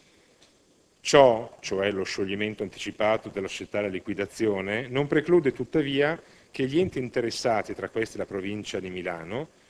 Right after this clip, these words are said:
vogliano rilanciare anche nel breve termine e a fronte di un processo di liquidazione in corso, il ruolo della società secondo modelli organizzativi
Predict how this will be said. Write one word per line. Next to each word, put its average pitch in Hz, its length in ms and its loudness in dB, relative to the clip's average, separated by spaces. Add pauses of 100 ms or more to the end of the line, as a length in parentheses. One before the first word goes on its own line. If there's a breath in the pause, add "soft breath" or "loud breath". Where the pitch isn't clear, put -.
(160 soft breath)
vogliano 143 340 2
rilanciare 120 760 -2
anche 127 400 -4
nel 98 140 -6
breve 107 260 -4
termine 90 600 -6
e 95 100 -8
a 95 60 -4
fronte 117 340 -6
di 95 80 -6
un 90 80 -8
processo 104 460 -6
di 92 40 -8
liquidazione 87 540 -8
in 147 80 -6
corso, 160 560 -2 (320 loud breath)
il 156 160 4
ruolo 156 320 6
della 107 200 0
società 139 680 -2
secondo 139 500 -4
modelli 123 360 0
organizzativi 113 1000 -4